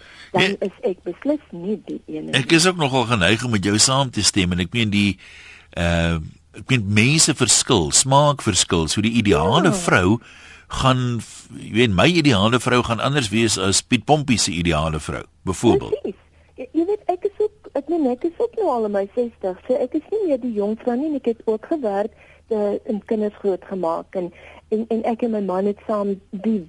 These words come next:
Speaker 1: huiswerk en die tuinwerk verdeel. Maar ons het ook tyd gemaak om saam met vriende te kuier, saam met mekaar te
Speaker 2: Hmm.
Speaker 1: kuier en nooit, nooit daai botteltjie rooi wyn een kant toe te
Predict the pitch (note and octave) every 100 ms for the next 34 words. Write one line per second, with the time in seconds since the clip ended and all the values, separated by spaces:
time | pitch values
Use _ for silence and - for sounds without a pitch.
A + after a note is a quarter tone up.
0 | - _ _ - G#3+ F#3+ G3 G3+ F#3 -
1 | F#3+ F3+ - G3 F#3 F3+ F3+ F#3 F#3 -
2 | F#3+ D#3+ - F#3+ D3+ - - - - G#3+
3 | C4 C4 D#4 C4+ B3 - D4 D#4+ _ C4
4 | A3+ - A3+ G3+ F3 E3 - G#3+ G#3 -
5 | C#4+ D#4+ F4+ - D#4 D#4+ D#4 A3 - A3
6 | G3+ G3+ G3+ - _ - A#3+ A3 - G3
7 | _ D#4 D4 C4+ B3 - G#3 E3 G#3 F#3
8 | F3+ F3+ - - - D#4+ C#4+ G3 F3+ G#3
9 | D#4 F#4 - G3+ F#3 G3+ C4+ D#4+ B3 -
10 | _ _ _ _ G3+ G#3+ A3+ A3 A3 A3+
11 | - A3+ A3 - - G#3 A3 G#3+ G#3+ G#3
12 | G3 F#3 F#3+ G3+ F3+ E3+ F#3 E3 - D#3
13 | -